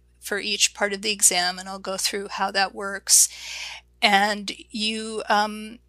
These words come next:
want to be sure that the patient knows when and why you're doing something. So, um, a number of years ago, I was on service and I watched,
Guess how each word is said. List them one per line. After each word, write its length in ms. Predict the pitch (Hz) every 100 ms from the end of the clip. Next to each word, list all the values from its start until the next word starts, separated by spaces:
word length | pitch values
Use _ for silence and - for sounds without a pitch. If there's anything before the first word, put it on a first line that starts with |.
| -
want 380 | - 214 220 233
to 140 | - 240
be 120 | 247
sure 460 | - 262 262 247
that 460 | 220 233 226 214 -
the 60 | -
patient 480 | - 240 - 220
knows 520 | 233 214 214 214 - - _ -
when 680 | 226 202 208 214 214 220 -
and 260 | 220 202 196
why 260 | 196 190 190
you're 200 | 190 185
doing 340 | 190 190 185
something. 640 | - - - - 127 -
So, 500 | - - 208 202 196 - - - - - - - _
um, 460 | 214 214 202 202 - _ _
a 100 | 240
number 300 | 220 226 233
of 120 | 214 202
years 340 | 208 214 214
ago, 320 | 220 208 202
I 160 | 196 190
was 300 | 196 190 -
on 260 | 226 208
service 680 | 208 - 208 208 208 196 -
and 200 | - 220
I 80 | 202
watched, 640 | 202 196 190 - - -